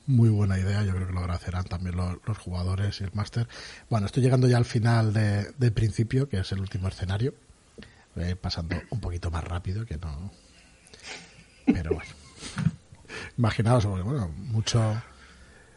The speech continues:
mucho bichito, que estamos aquí en,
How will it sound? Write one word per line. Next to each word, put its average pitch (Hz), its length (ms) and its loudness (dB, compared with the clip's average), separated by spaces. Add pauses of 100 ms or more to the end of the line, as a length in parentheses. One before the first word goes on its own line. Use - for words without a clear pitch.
(280)
mucho 120 1000 4 (280)
bichito, 127 680 2
que 127 60 2
estamos 107 340 -2
aquí 107 240 0
en, 104 420 0